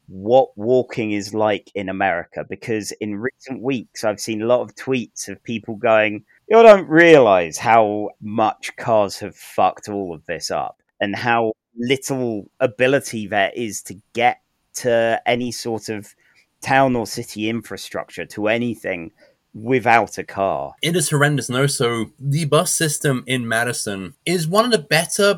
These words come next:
Speaker 2: public transports I've experienced in the state of Wisconsin.
Speaker 1: Hmm.
Speaker 2: It's no Milwaukee. It's better than my wife's hometown of Eau Claire,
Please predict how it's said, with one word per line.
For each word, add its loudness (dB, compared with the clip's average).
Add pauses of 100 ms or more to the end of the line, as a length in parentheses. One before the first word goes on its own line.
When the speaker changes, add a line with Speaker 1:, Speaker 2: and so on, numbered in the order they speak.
Speaker 2:
public -2
transports -6
I've -2
experienced -8
in -6
the 0
state -4
of -6
Wisconsin. -6 (120)
Speaker 1:
Hmm. -6
Speaker 2:
It's 0
no 0
Milwaukee. 0 (460)
It's -4
better -2
than 0
my 0
wife's 0
hometown -6
of -4
Eau -4
Claire, 0